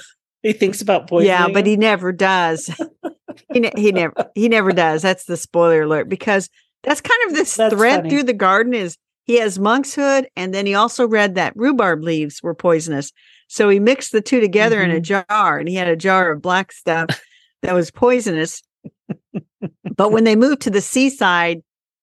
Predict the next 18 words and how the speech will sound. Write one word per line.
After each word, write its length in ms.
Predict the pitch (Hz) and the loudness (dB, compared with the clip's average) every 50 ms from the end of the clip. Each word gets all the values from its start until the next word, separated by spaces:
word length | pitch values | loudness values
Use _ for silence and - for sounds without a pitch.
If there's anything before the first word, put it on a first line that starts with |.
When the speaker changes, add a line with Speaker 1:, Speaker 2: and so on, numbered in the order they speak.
| _ _ _ _ _ | _ _ _ _ _
Speaker 2:
his 460 | _ - 220 262 277 294 262 - - | _ -4 0 0 0 0 -2 -6 -10
box 500 | 220 185 214 202 202 196 202 208 - - | -4 -2 0 2 2 0 0 -4 -8 -10
that 140 | - - - | -10 -10 -6
contained, 540 | - 208 196 190 - 208 202 196 190 185 180 | -6 -6 -6 -4 -2 -2 0 0 0 2 2
like, 280 | 175 170 165 160 165 - _ - | 2 2 2 0 -4 -6 _ -8
the 80 | 190 175 | -8 -8
treasures 560 | - - 226 214 214 208 - 202 190 185 - | -2 0 0 2 2 2 2 0 -2 -2 -2
he'd 220 | - 190 175 - | -4 -4 -4 -4
found 360 | - - 190 190 185 185 180 180 | -2 -2 0 2 2 0 -2 -6
from 240 | - 185 170 170 175 | -8 -8 -8 -4 -2
that 300 | 170 160 151 143 - _ _ _ _ _ _ - | -2 0 0 -2 -4 _ _ _ _ _ _ -4
garden 300 | 190 190 185 185 180 175 | 0 0 0 0 -2 -4
shed, 400 | - - 180 165 160 165 160 170 | -6 -6 -6 -4 -2 -2 -2 -4
including 480 | 175 170 - - 214 208 190 190 175 | -6 -6 -2 -2 0 0 0 -2 -2
that 200 | 165 160 147 139 | -2 -2 -4 -4
jar, 500 | 147 - 185 175 170 160 151 147 143 - _ _ _ _ _ _ _ _ - | -4 -2 0 0 2 2 0 -2 -4 -8 _ _ _ _ _ _ _ _ -2
was 180 | 180 196 185 202 | -2 -2 0 0
mysteriously 920 | 202 196 - - - 247 233 226 214 202 - - 196 180 170 160 180 _ | -2 -2 -2 2 2 4 4 4 4 2 0 -2 -2 0 0 -2 -4 _